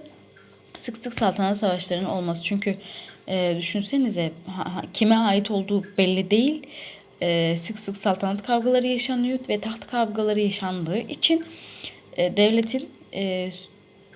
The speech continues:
e, şeyi kısa sürüyor. Kısa zamanda yıkılıyor yani. Hmm, bir ve üç dedik, evet.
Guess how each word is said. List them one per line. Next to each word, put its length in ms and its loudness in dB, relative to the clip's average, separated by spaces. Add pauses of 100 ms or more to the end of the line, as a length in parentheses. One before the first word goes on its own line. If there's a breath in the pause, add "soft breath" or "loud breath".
(880)
e, 300 -8
şeyi 380 -4 (260)
kısa 200 -4
sürüyor. 400 -6 (160)
Kısa 180 -2
zamanda 400 0
yıkılıyor 360 -2
yani. 320 -8 (3750)
Hmm, 100 -12 (260)
bir 200 -10
ve 60 -12
üç 240 -14
dedik, 220 -18
evet. 340 -18